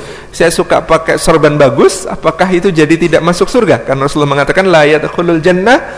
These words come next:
man kana fi qalbihi mithqala dzarratin min kibrin."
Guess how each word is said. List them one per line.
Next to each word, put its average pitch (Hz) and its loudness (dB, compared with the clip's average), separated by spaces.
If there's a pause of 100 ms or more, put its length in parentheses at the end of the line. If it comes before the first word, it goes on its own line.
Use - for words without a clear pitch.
(300)
man 170 0
kana 214 2
fi 165 -4
qalbihi 160 0
mithqala 151 0
dzarratin 143 0
min 127 -4
kibrin." 151 2